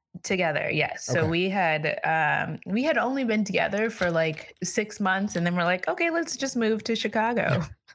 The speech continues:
Speaker 2: <laughs>
Speaker 1: You know, that's what people do.
Speaker 2: Yeah, yeah. That's n-, a hundred percent normal.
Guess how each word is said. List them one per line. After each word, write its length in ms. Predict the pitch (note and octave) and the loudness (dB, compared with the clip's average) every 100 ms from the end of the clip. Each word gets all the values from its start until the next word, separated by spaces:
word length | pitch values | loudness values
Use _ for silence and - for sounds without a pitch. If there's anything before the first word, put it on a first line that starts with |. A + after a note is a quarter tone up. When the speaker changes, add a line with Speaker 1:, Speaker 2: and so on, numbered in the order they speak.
| - | -4
Speaker 2:
<laughs> 80 | G4 - E4 - - _ _ _ _ _ _ - - | -4 -4 -8 -10 -18 _ _ _ _ _ _ -12 -2
Speaker 1:
You 160 | A3+ | 0
know, 160 | F3+ F#3 | 2 2
that's 240 | G#3+ A3+ | 0 0
what 320 | G3 E3+ - | 0 0 0
people 260 | - E3 E3 | -4 0 2
do. 460 | D#3+ D#3 D#3 A#3+ - | 2 2 2 -2 0
Speaker 2:
Yeah, 320 | F#3+ B3+ B2+ | 2 4 4
yeah. 200 | E3 B2 - | 4 0 -4
That's 320 | - B2+ - - | -4 -4 -4 -2
n-, 200 | B2+ B2+ | -2 -2
a 40 | C3 | -4
hundred 300 | - E3 D#3 | -2 -2 0
percent 280 | D3 B2 | 0 0
normal. 300 | G#2 G2+ E2 | 0 -4 -4